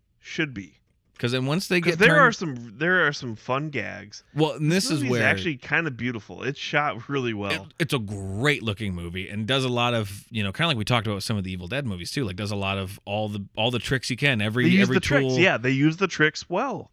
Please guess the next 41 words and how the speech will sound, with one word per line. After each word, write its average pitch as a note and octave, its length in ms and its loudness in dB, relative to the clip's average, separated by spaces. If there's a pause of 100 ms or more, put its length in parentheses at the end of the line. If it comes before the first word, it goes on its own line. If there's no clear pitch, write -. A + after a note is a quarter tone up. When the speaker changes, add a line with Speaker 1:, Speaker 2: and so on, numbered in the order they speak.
(160)
Speaker 2:
'Cause C3+ 140 -2
right D#3 180 2
away D3+ 220 0
when D#3+ 160 2
they're B2+ 140 4
introduced B2+ 480 0
to C3+ 60 0
all B2 60 2
the A#2 80 0
other A2 80 -2
freaks, D3+ 320 -2
they A#2 120 -2
take A#2+ 200 0
him A#2 120 0
to A2 40 -2
just A2 200 -4
this A2 200 -4
outhouse, G#2+ 720 0 (360)
and G#2+ 120 -2
then A2 140 2
Speaker 1:
<laughs> C4+ 120 4
Yeah, - 40 -6
Speaker 2:
he B2 220 2
opens B2+ 340 2
it A#2+ 80 0
Speaker 1:
yes. C3 100 4
Speaker 2:
up, - 140 -4
and A#2 160 0
then A#2+ 80 2
when A#2 120 0
it A2 40 -6
does A#2 200 -2
the B2 100 -2
view A#2 280 -2
inside, A#2+ 460 4
you G#2+ 80 0
see, A2+ 180 0
like, G#2 140 0
a G#2 60 -4
giant G#2+ 520 -2
building, G#2 560 0